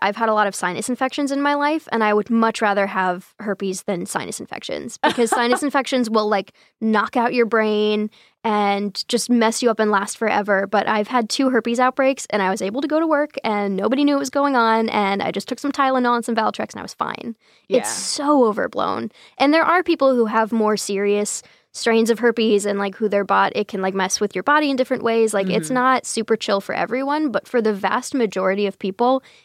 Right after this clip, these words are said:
Speaker 1: it is just an annoying skin condition that pops up every so often. I have friends who have had one outbreak in their entire life.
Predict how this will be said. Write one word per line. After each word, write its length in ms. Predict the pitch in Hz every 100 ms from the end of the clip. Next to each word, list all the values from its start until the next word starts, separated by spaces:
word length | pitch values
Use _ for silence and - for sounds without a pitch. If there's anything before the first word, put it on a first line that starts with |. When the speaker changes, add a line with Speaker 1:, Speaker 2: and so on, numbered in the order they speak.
| _ -
Speaker 1:
it 160 | 247
is 180 | 226 220
just 260 | 202 190 -
an 60 | 185
annoying 400 | 190 180 - 202
skin 240 | - -
condition 580 | - 50 - - - 220 - _ _ -
that 120 | 190
pops 300 | 220 196 -
up 260 | 190 180 - _ _ _ - - - -
every 320 | 240 208 208
so 220 | - 156 135
often. 340 | - - -
I 120 | - 214
have 140 | 220
friends 300 | 226 214 214
who 60 | 214
have 140 | 202
had 200 | 220 185
one 240 | 202 190
outbreak 420 | 185 160 - - 131
in 80 |
their 120 | 127 -
entire 320 | 202 - 58
life. 340 | - - -